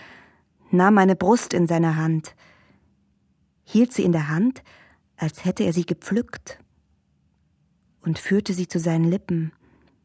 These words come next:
oder seine Lippen zu ihr und biss fest zu. Ich rannte aus dem Bett durch die Zimmertür über den Flur.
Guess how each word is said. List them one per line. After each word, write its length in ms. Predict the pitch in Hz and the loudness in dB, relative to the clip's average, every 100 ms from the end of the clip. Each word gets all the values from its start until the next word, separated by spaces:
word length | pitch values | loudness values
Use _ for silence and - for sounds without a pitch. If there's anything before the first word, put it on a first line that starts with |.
| _ _ _ _ _ _ _ | _ _ _ _ _ _ _
oder 380 | - 165 156 156 | -6 -2 -2 -2
seine 260 | 156 156 156 | -2 -2 0
Lippen 340 | 165 - 165 | -2 -2 -4
zu 160 | - - | -4 -6
ihr 420 | 185 202 160 156 _ _ _ _ _ _ _ _ _ _ _ _ _ _ _ _ _ _ _ _ _ _ _ - | -4 -4 -4 -8 _ _ _ _ _ _ _ _ _ _ _ _ _ _ _ _ _ _ _ _ _ _ _ -4
und 220 | 180 - | -2 2
biss 220 | 214 - | 2 2
fest 340 | - 196 - | -2 -2 -4
zu. 280 | - 190 156 - _ _ _ _ _ _ _ _ _ _ _ _ _ _ _ _ _ _ _ _ _ _ _ _ _ _ _ _ _ _ _ _ _ _ _ _ _ _ - _ _ | -4 -2 -2 -6 _ _ _ _ _ _ _ _ _ _ _ _ _ _ _ _ _ _ _ _ _ _ _ _ _ _ _ _ _ _ _ _ _ _ _ _ _ _ -20 _ _
Ich 240 | - 185 - | -10 -4 2
rannte 240 | 220 220 | 4 4
aus 100 | 190 | 2
dem 160 | - 208 | 2 4
Bett 180 | 202 208 | 4 2
durch 120 | 190 | 0
die 100 | 190 | -2
Zimmertür 500 | - 202 190 - 185 | 0 2 2 0 0
über 120 | 180 | 2
den 160 | 180 175 | 2 0
Flur. 400 | 185 185 165 | 0 0 0